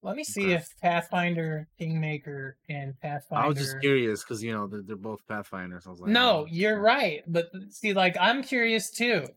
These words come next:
Speaker 1: Um, but from everything I tr-, I tried to look the other day and I couldn't figure it out. Um,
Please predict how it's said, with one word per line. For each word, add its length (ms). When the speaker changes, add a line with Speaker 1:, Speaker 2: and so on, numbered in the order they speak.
Speaker 1:
Um, 560
but 300
from 180
everything 360
I 80
tr-, 120
I 120
tried 180
to 80
look 180
the 120
other 140
day 200
and 100
I 60
couldn't 300
figure 320
it 100
out. 380
Um, 560